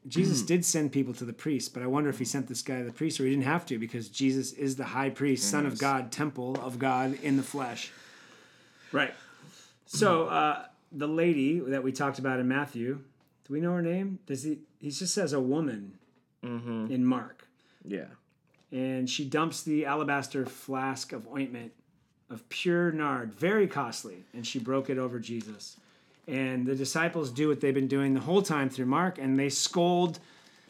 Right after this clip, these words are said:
Speaker 1: the child, the blind person, the woman who offers, um, something worth three hundred denarii.
Speaker 2: Mm-hmm.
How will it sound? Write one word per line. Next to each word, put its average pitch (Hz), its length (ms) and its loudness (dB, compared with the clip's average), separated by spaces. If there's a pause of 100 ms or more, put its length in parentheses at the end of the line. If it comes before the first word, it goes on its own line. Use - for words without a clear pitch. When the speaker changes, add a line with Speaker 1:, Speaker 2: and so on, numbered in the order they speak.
(160)
Speaker 1:
the 147 80 -2
child, 165 600 6 (320)
the 139 100 0
blind 156 320 4
person, 147 580 0 (460)
the 135 280 2
woman 139 540 4 (540)
who 139 320 2
offers, 135 640 0
um, 127 500 -4
something 139 440 0
worth 127 200 -2
three 160 220 -2
hundred 139 300 0
denarii. 123 580 -4 (360)
Speaker 2:
Mm-hmm. 117 520 -4